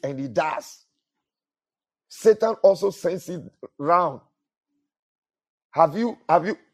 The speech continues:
I don't know whether you have seen these juju people. Eh? When they are blowing air on sand, they will fetch sand where you pass. They will look at your steps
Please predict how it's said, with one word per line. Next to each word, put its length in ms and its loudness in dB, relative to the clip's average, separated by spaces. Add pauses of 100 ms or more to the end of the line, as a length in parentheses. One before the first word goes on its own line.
I 140 2
don't 160 4
know 80 0
whether 240 2
you 100 -2
have 160 0
seen 220 -10
these 180 -8
juju 360 -8
people. 380 -10 (920)
Eh? 300 0
When 260 0
they 100 0
are 120 2
blowing 480 -2
air 280 2
on 160 -4
sand, 400 0 (100)
they 120 -4
will 140 0
fetch 340 -4
sand 380 -2 (580)
where 160 6
you 200 -2
pass. 460 -2 (840)
They 140 -4
will 120 2
look 220 -4
at 200 -2
your 140 -4
steps 440 0